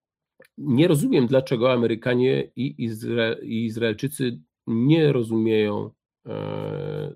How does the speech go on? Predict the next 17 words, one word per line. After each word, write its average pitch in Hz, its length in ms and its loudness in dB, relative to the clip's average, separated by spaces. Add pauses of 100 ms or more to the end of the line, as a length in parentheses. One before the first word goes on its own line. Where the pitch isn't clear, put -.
tego, 113 240 -2
co 101 140 -12
się 104 180 -10
dzieje. 101 340 -8 (580)
Islamistyczna 123 1000 -2
Republika 110 840 -2 (320)
Iranu 110 640 2
ma 104 560 -2
bardzo 120 440 -2
silną 117 540 0
polityczną 107 680 -4
strukturę 107 840 -4 (580)
i 131 380 2
opartą 120 560 2
na 110 160 0
mocnych 120 520 0
politycznych, 127 720 -2